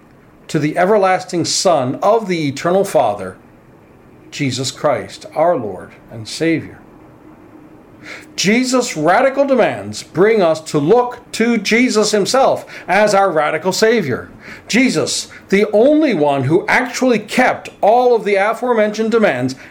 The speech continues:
and died for us who did not and could not keep them. Jesus is perfect for us. Perfect in life for us,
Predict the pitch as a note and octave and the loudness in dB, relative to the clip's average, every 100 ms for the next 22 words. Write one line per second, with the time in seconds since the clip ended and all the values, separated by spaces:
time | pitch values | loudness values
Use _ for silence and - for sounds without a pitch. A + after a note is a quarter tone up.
0 | - - - D#4 C4+ D3+ D3 F3 F#3+ F#3+ | -20 -6 0 2 2 0 -2 -2 -2 -6
1 | - _ C#3 G#3 A#3 A3+ G#3+ - B3+ D4 | -18 _ 2 4 4 2 0 -2 2 4
2 | D#4 D3 C3 D3 - - - - - F#3+ | 4 2 0 0 -2 -6 -14 -20 -2 0
3 | D3+ E3 D#3 A#3 G3 B2+ D#3 F3 D#3+ G3 | 2 2 4 4 4 0 -2 -2 2 2
4 | - A2+ A2 - C3 A#2+ F#2 F#2+ - - | 2 0 -2 -2 -2 -2 -6 -8 -20 -20
5 | - - - - - - - B3 G#3+ D3 | -20 -20 -20 -20 -20 -10 0 0 2 0
6 | D3+ - - - - G3+ G3+ - E3+ C3+ | 0 -4 -10 -20 -2 2 2 2 2 2
7 | - D#3 - - - - - A3 B3 E3+ | 0 -4 -4 -18 -20 -6 2 4 4 2
8 | - - - - - - - - - E3 | -2 -12 -12 -16 -20 -20 -20 -16 -2 0
9 | - D3+ - D3+ B2+ B2 C#3 G#3 A3+ - | 2 -2 -4 -2 0 2 2 2 -2 -12
10 | - - G#3+ G#3 A#3+ C4+ | -4 2 4 4 2 -2